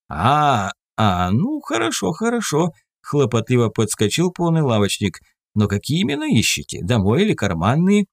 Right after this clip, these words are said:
Я могу даже напольные достать, только подождать придётся». «Нет»,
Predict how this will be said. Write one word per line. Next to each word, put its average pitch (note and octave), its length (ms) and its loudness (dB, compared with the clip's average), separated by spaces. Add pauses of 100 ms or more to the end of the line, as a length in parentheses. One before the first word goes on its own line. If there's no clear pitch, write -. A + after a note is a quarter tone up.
(120)
Я F2+ 220 -2
могу F3+ 260 -2
даже A3+ 240 -2
напольные A3+ 600 0
достать, C3 480 -2 (120)
только G2+ 360 -2
подождать C4 580 -4
придётся». - 540 -2 (800)
«Нет», B2+ 580 2